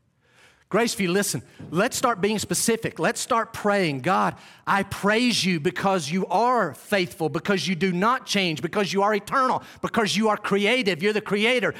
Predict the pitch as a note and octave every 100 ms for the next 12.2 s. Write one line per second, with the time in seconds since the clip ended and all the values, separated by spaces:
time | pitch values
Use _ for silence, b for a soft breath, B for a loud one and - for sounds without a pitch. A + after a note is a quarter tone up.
0 | B G#3+ A3 - G#3+ - A#3 B3 G#3 B2
1 | G2 b b b b b - A#3+ G#3 A3+
2 | B3+ B3+ A3+ F#3 G3 E3+ F#3+ G3+ G#3 A#3+
3 | A#3 A3+ A3+ A#3 A3 F#3+ A3+ G#3 A3 D#3+
4 | - C4 A3 D3+ B - G#3+ G#3+ F#3 D#3+
5 | G3 C4 G3 E3+ F#3 E3+ B3 C4 - -
6 | F#3 F#3+ A#3+ C4 F#3 F3+ F#3+ A3 - C4
7 | B3+ G#3 B G#3 A#3 G3+ G3+ - A#3+ C4
8 | A3+ B3 A#3 A3+ - - D#4 - B3 A3+
9 | A#3+ A3+ G3+ E3+ - G#3 G3 F#3 B B
10 | F#3 E3+ F#3+ - B B _ C3+ E3 B3+
11 | - G3+ - F3+ D#3+ D#3 D3+ E3 D#3+ F#3
12 | F#3